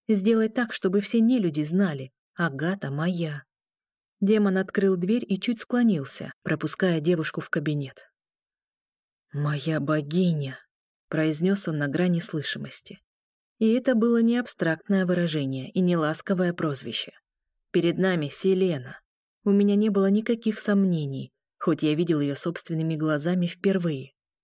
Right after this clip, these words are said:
Селена двигалась плавно,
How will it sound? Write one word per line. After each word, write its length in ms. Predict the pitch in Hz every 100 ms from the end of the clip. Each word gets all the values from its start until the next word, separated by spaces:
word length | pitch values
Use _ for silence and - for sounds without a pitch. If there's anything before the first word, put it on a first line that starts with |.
| _ _ _ _ _
Селена 420 | - 233 233 226
двигалась 600 | 202 208 233 208 202 202
плавно, 680 | - 185 170 156 147 151 -